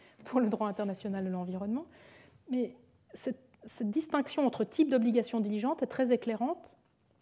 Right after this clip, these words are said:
euh, quand on, on souhaite, euh, adresser la distinction qui est faite en droit international de l'environnement, mais aussi en droit international des droits de l'homme, entre obligation procédurale et matérielle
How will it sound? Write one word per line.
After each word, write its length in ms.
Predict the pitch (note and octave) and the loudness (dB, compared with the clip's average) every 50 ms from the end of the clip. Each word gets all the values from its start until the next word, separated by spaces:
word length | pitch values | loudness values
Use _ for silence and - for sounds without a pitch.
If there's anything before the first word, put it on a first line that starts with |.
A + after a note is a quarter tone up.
| _ _ _ _ _ _ _ _ - - - - | _ _ _ _ _ _ _ _ -18 -14 -10 -8
euh, 320 | A3+ G#3+ G#3 G3+ G3+ G3+ G3 - - - - - _ _ _ _ _ _ | -6 -4 -4 -4 -4 -4 -6 -10 -16 -20 -20 -20 _ _ _ _ _ _
quand 220 | - B3+ B3+ - | -6 -4 -2 0
on, 220 | B3 A#3 A#3 G#3+ - G3+ | 2 2 0 0 -2 -4
on 100 | A3+ G3+ | -4 -4
souhaite, 600 | - - C4+ C#4+ D#4+ D#4+ - - - - - - - | -2 0 0 0 0 -2 -6 -10 -10 -10 -10 -10 -10
euh, 320 | A3 F#3+ F3 F3 G3 G3+ F#3+ G3 - _ _ _ - | -8 -8 -8 -8 -10 -12 -14 -18 -20 _ _ _ -2
adresser 760 | A3+ A3 G#3+ - A#3+ A3 - - - C4+ C#4 D4+ D#4 C#4+ G#3+ - _ _ _ C#4 | 0 2 2 2 2 0 0 -2 -2 -2 -2 -2 -4 -6 -8 -14 _ _ _ -2
la 140 | A#3+ A3+ | 0 0
distinction 540 | G#3+ G3+ B3+ B3+ - C#4+ B3+ - - C#4 B3+ | 2 2 0 0 0 -2 -2 0 0 0 0
qui 120 | B3+ - - | 0 0 -2
est 60 | G3 | -2
faite 240 | - A#3+ A#3+ - G#3+ | 0 -2 -2 -2 -2
en 60 | G3 | -2
droit 160 | F#3 G3 A#3 | 0 0 0
international 420 | A#3+ B3 A#3 A3 - - A3+ G#3+ | 2 2 0 0 0 -2 -2 -2
de 40 | G#3 | -2
l'environnement, 420 | G3+ F#3+ G3+ G3 G#3 G#3 G3+ G3 F#3 | -2 -2 -2 0 0 0 0 0 0
mais 120 | F3 E3+ | -2 -4
aussi 220 | F3 F#3 - - | -6 -6 -4 -4
en 80 | A3+ G#3+ | -4 -2
droit 160 | F#3+ F3+ F3+ | -2 -2 -4
international 340 | F3 F#3 F3 E3 - F#3 F3 | -4 -6 -6 -8 -8 -8 -6
des 80 | E3+ E3 | -6 -6
droits 160 | F3 F3 F3+ | -6 -6 -4
de 60 | F#3+ | -4
l'homme, 200 | G#3+ B3+ D4+ D4+ - - - - - _ _ _ | -2 -2 -4 -4 -8 -12 -20 -20 -20 _ _ _
entre 180 | A3 - - - | -10 -6 -4 -2
obligation 480 | A3 G3+ A3+ G#3 A#3 A3+ - - D4+ D4 | -2 0 2 2 2 2 2 0 -2 -2
procédurale 720 | - - - C4+ C4 - B3 A3+ A3 A3 G#3 A#3 C4 C#4 | 0 0 2 2 4 4 2 2 2 2 2 4 4 4
et 60 | A#3 G3+ | 4 6
matérielle 680 | G3+ A#3 B3 B3 - A#3+ A#3 G#3+ G#3 G3+ G3 F#3+ | 6 4 4 4 2 2 2 2 2 0 0 -4